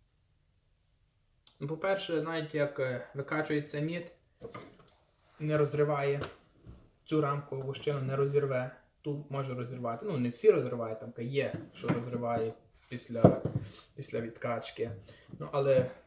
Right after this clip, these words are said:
по-перше, дорожче. У два рази, навіть в два і пів рази дорожча вощина. Ну, і я не бачу ніякої, як пояснити, ніякого,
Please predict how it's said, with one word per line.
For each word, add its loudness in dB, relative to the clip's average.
по-перше, 0
дорожче. 0
У -12
два 0
рази, -2
навіть -2
в -6
два 0
і -4
пів -4
рази 0
дорожча -2
вощина. -8
Ну, -4
і -4
я 0
не 0
бачу -2
ніякої, -2
як -14
пояснити, -10
ніякого, -4